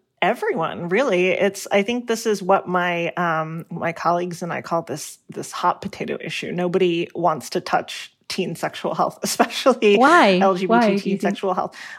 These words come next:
Speaker 1: Parents had terrible sex education themselves. Um, you know, it's sometimes or many times an awkward thing to talk about.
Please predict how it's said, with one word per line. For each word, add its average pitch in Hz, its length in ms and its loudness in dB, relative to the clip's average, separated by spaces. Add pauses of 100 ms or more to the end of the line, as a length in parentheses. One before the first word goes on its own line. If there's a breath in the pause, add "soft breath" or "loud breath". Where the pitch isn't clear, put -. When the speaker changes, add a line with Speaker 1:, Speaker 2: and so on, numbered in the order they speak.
(120)
Speaker 1:
Parents 240 360 0
had 240 160 -2
terrible 226 360 -4
sex 220 220 -6
education 214 520 -4
themselves. 220 1080 0
Um, 185 680 -2
you 202 140 -2
know, 190 280 0
it's 180 240 -4
sometimes 202 880 -2
or 185 80 -6
many 208 260 2
times 202 200 -4
an 190 120 -4
awkward 196 340 -2
thing 202 160 -2
to 190 80 -4
talk 185 320 -2
about. 185 540 2